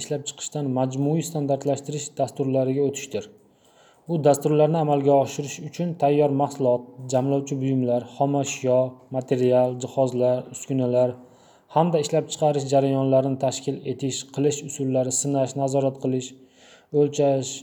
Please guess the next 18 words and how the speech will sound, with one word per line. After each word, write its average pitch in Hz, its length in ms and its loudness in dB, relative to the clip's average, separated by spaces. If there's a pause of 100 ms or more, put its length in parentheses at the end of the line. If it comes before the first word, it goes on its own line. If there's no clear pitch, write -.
(520)
buyumdonga 139 580 2 (100)
joylashtirish 139 680 2
qoidalari, 127 580 2
saqlash, 135 480 0
transportlash, 135 800 -4 (680)
foydalanish 139 640 2 (100)
hamda 147 220 0 (100)
ta'mirlashga 139 580 2 (140)
oid 135 140 -2 (160)
o'zaro 156 340 4 (140)
bog'langan 135 500 2 (100)
standartlar 135 680 0
hamda 147 220 -2 (100)
texnikaviy 139 540 -2
shartlarni 131 440 0
ishlab 135 280 -6
chiqish, 151 300 -6 (760)
qayta 135 220 4